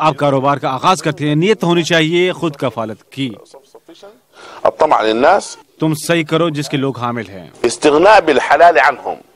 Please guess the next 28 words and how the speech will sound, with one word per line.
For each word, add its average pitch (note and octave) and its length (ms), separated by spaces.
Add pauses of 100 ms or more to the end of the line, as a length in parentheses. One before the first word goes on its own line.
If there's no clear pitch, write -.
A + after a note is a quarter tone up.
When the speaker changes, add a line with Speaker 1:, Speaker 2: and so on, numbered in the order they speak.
(480)
Speaker 1:
تاکہ F#3 300
تم G3+ 320
حلال D3 420
کماؤ D3 460 (380)
اور C#3 280
خود D#3+ 220
کفیل D#3+ 360
بن C3+ 180
جاؤ، A2+ 240 (500)
تمہیں D#3 200
لوگوں F3 200
کے E3 140
محتاج D#3 580
نہ C3+ 120
رہو۔ A#2+ 400 (2500)
Speaker 2:
واستعان D#3+ 560
بما E3 280
يكسبه F3+ 400 (120)
على C3+ 120
الدين، B2 400 (220)
Speaker 1:
اور D3 80
ایک F3+ 160
فرد D#3+ 340
جب D3+ 160
وہ D#3+ 240
کبھی D3+ 300
کماتے D3 460
ہیں، G#2+ 240